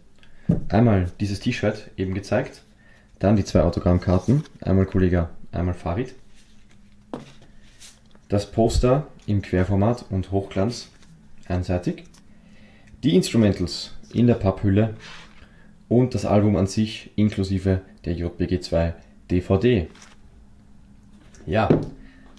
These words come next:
das ist natürlich auch noch dabei, aber das ist, wie gesagt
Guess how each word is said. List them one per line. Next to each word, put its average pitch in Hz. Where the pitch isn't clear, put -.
das 95
ist -
natürlich 92
auch 95
noch 98
dabei, 87
aber 82
das -
ist, -
wie 92
gesagt 87